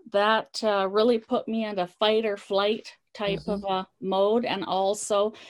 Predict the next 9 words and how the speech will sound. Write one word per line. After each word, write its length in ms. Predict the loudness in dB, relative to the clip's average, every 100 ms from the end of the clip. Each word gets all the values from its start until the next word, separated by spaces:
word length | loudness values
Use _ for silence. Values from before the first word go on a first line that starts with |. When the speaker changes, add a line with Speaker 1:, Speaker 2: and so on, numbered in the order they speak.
| -20 -20 _
Speaker 1:
uh, 320 | -2 0 2 2
lots 360 | 2 2 2 -2
of 120 | 0
anxiety 920 | 0 0 -2 0 2 2 2 0 -2
and 220 | -4 -6
fear 640 | -4 2 4 2 -2 -6 _ _ -2
all 320 | 2 2 2
the 120 | -2
time. 560 | -6 -6 -4 -2 -4